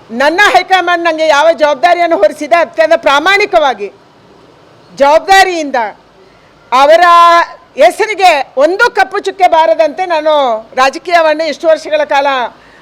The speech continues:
ಮಾಡ್ಕೊಂಡು ಬಂದಿದ್ದೀನಿ. ಅದು ಯಡಿಯೂರಪ್ಪನವರ ಸರ್ಕಾರದಲ್ಲಿ ಇರ್ಬೋದು, ಇವತ್ತು ಮೋದಿ ಅವರ ಸರ್ಕಾರದಲ್ಲಿ ಇರ್ಬೋದು. ಅದಕ್ಕಾಗಿ ಯಾರು ಷಡ್ಯಂತ್ರ ಮಾಡಿದ್ರು ಕೂಡ ಉತ್ತರ ನಾನು ಕೊಡಲ್ಲ, ಅದಕ್ಕೆ ಹೈಕಮಾಂಡ್ ಕೊಡುತ್ತೆ,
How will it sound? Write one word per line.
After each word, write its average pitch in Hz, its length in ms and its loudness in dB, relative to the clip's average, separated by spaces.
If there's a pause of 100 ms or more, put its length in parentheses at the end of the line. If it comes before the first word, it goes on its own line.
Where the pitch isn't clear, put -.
(100)
ಮಾಡ್ಕೊಂಡು 277 420 0
ಬಂದಿದ್ದೀನಿ. 311 460 -4
ಅದು 294 280 -2 (600)
ಯಡಿಯೂರಪ್ಪನವರ 320 680 0 (120)
ಸರ್ಕಾರದಲ್ಲಿ 302 600 0
ಇರ್ಬೋದು, 285 340 0
ಇವತ್ತು 349 280 -2
ಮೋದಿ 294 260 2
ಅವರ 277 180 2
ಸರ್ಕಾರದಲ್ಲಿ 262 600 0
ಇರ್ಬೋದು. 240 560 -6 (420)
ಅದಕ್ಕಾಗಿ 302 560 -2
ಯಾರು 302 400 0
ಷಡ್ಯಂತ್ರ 330 480 -2
ಮಾಡಿದ್ರು 302 440 -2
ಕೂಡ 392 320 -8
ಉತ್ತರ 285 460 -2
ನಾನು 339 260 -2
ಕೊಡಲ್ಲ, 294 380 -2
ಅದಕ್ಕೆ 294 220 -4
ಹೈಕಮಾಂಡ್ 320 560 -2
ಕೊಡುತ್ತೆ, 269 360 -2